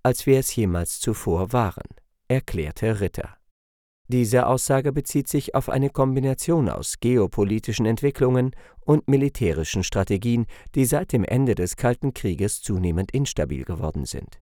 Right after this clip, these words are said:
Die aktuelle Lage sei durch mehrere gefährliche Trends geprägt, so Ritter. Erstens, Absenkung der nuklearen Einsatzschwellen. Russland habe seine Nukleardoktrin angepasst,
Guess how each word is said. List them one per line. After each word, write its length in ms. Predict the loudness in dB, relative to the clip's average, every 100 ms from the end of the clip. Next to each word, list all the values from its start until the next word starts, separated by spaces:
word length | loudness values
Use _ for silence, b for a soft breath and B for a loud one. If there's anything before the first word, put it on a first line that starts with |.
| _ _ 0
Die 120 | 2 2
aktuelle 360 | 2 4 6
Lage 320 | 4 2 2
sei 160 | 2 2
durch 240 | 2 0
mehrere 400 | 0 0 0 0
gefährliche 600 | 0 0 2 0 0 -4
Trends 340 | -4 -6 -6 -4
geprägt, 580 | -2 -2 -4 -10 -18 -20 _ -10
so 260 | -4 -2 -2
Ritter. 400 | -2 -4 -6 -12 -16 -20 -20 -20 -20 _ _ _ _
Erstens, 640 | -4 -4 -4 -4 -6 -6 -18 -20 _ _ _ _ -2
Absenkung 680 | -2 0 2 2 2 0 2
der 140 | 2
nuklearen 760 | 2 0 2 2 2 2 0 -2
Einsatzschwellen. 840 | 0 0 0 -2 -4 -4 -6 -10 -14 _ _ b b b 0
Russland 540 | 2 2 2 2 2
habe 240 | 2 2 2
seine 240 | 4 2
Nukleardoktrin 880 | 0 2 2 2 0 -2 0 0 2
angepasst, 580 | 0 0 2 0 -2